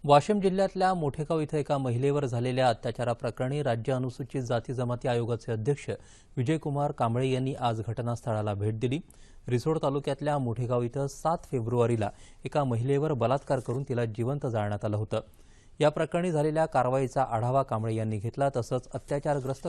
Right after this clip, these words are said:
कुटुंबाची भेट घेतली. या प्रकरणाची निष्पक्ष चौकशी करून दोषींविरुद्ध कठोर कारवाई करण्याच्या सूचना त्यांनी तपास यंत्रणेला दिल्या. आयोगाचे सदस्य न्यायमूर्ती सी एल थुल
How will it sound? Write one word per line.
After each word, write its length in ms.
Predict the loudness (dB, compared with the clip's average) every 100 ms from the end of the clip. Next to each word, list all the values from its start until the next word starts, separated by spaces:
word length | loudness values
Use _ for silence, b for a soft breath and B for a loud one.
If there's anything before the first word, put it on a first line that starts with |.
| -8
कुटुंबाची 540 | -6 -4 -4 -2 -4
भेट 240 | -2 0 0
घेतली. 400 | 0 -2 -4 -6 -10 -20 -20 -20 -20 -20 b b b b b
या 160 | 4 4
प्रकरणाची 800 | 4 0 2 0 0 -2 -2 -6 -12 -4
निष्पक्ष 580 | -2 -2 -2 -2 -2
चौकशी 540 | -2 0 0 0 -2 -2
करून 360 | 0 2 0 -4
दोषींविरुद्ध 760 | -2 -2 0 -2 -2 -2 0 -4 -4 -4
कठोर 300 | -2 0 0
कारवाई 360 | 2 2 0
करण्याच्या 420 | -2 -4 -4 -4 -4
सूचना 420 | -4 -4 -2 -4 B B B
त्यांनी 180 | -4 -2 -4
तपास 300 | 0 -2 0
यंत्रणेला 480 | -4 -2 -4 -2 -2
दिल्या. 260 | 0 -2 -2 b b b b
आयोगाचे 400 | 0 2 0 -2
सदस्य 420 | -4 -4 -2 -2
न्यायमूर्ती 580 | -2 -2 -2 -4 -4 -6
सी 340 | -6 -8 -8 -4
एल 160 | -4 -4 -6
थुल 200 | -4